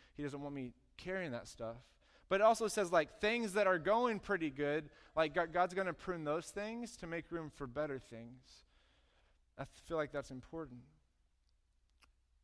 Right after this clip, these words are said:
And I think we need to be pruned because if we were honest today, there are often things within our lives that are unhealthy.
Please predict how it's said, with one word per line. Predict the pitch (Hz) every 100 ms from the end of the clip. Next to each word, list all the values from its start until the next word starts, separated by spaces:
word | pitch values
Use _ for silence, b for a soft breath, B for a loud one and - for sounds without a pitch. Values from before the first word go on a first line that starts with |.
| _ -
And | 156
I | 175
think | 214 185
we | 175
need | 214 214
to |
be | 190 175
pruned | - 180 175
because | 156 165 151
if | 143
we | 165
were | 156
honest | 107 143 180 185 -
today, | 190 196 214 202 B B
there | - 156
are |
often | 151 165 190
things | 180 175 151
within | 156 156
our | 139 147
lives | 147 143 135 127
that | 123
are |
unhealthy. | 120 123 117 139 117 -